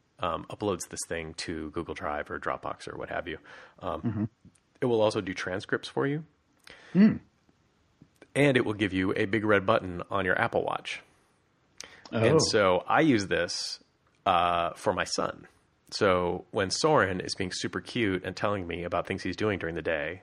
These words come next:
Speaker 1: right, and tells me about what happened at school that day, um, I can, well, you know, riding in the car, and I can just hit the record button, and then not only do I get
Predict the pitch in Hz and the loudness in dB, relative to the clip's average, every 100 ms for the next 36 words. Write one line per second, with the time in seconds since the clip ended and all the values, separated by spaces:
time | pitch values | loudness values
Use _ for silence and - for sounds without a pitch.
0 | _ - 92 87 87 92 90 82 82 - | _ -4 -2 -2 -4 -4 -2 -2 -2 -4
1 | - 95 87 85 - - 110 90 - - | -2 0 0 -2 -6 -4 -2 -4 -6 -6
2 | - 110 - - - _ - 92 85 82 | -6 -10 -16 -20 -20 _ -2 0 0 -2
3 | - _ _ 95 92 98 87 85 - 98 | -10 _ _ -4 -2 -2 -2 -4 -6 -6
4 | 82 95 82 85 82 82 82 123 107 104 | -6 -6 -4 -4 -4 -6 2 4 4 2
5 | - 85 87 87 95 - - 82 - 127 | -2 -8 -8 -10 -10 -8 -6 -8 2 4
6 | 107 85 87 85 82 - - - 101 90 | 4 0 -4 -10 -14 -20 -16 -8 -4 0
7 | 87 87 82 - 101 95 90 92 87 92 | 0 -2 -6 -2 0 0 -2 -4 -4 -4
8 | 85 | -6